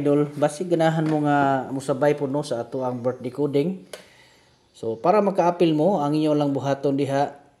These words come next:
na ako'y, ah, instruction diha mga idol, na diha gibutang, no, sa, ah, comment section na ako'y gibutang diha.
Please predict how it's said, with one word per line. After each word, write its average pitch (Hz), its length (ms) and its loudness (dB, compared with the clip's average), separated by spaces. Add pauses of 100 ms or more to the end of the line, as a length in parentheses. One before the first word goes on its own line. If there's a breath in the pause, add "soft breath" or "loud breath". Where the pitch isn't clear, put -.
na 143 240 2
ako'y, 151 320 2
ah, 139 320 4
instruction 139 720 -2
diha 135 160 0
mga 135 320 0
idol, 143 240 4
na 147 160 2
diha 165 240 4
gibutang, 147 480 0
no, 156 240 -2
sa, - 240 -2 (720)
ah, 127 400 -2 (160)
comment 139 260 0
section 135 460 -2
na 131 80 -2
ako'y 131 240 -2
gibutang 127 400 -4
diha. 123 320 -4